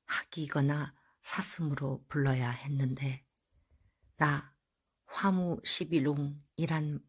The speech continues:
말을 전엔 몰라 너를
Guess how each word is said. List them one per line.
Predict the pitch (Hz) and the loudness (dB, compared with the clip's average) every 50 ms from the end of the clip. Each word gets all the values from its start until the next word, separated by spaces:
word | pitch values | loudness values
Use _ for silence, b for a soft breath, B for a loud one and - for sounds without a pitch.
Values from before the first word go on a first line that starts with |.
| _ _ | _ _
말을 | - 151 151 156 - 165 160 156 147 143 - - _ _ _ _ _ _ _ _ _ _ _ | -4 -2 -2 -2 -2 -2 -4 -4 -4 -6 -8 -10 _ _ _ _ _ _ _ _ _ _ _
전엔 | - - 151 151 151 151 147 147 - | -4 -2 0 0 0 0 0 -2 -2
몰라 | - 139 147 151 143 139 135 135 131 131 135 - _ _ _ _ _ _ _ _ _ _ _ _ _ _ _ _ _ _ _ | 0 2 2 4 4 4 4 2 0 -2 -6 -10 _ _ _ _ _ _ _ _ _ _ _ _ _ _ _ _ _ _ _
너를 | 156 147 143 143 147 139 139 135 - | 0 0 0 0 -2 -4 -4 -6 -10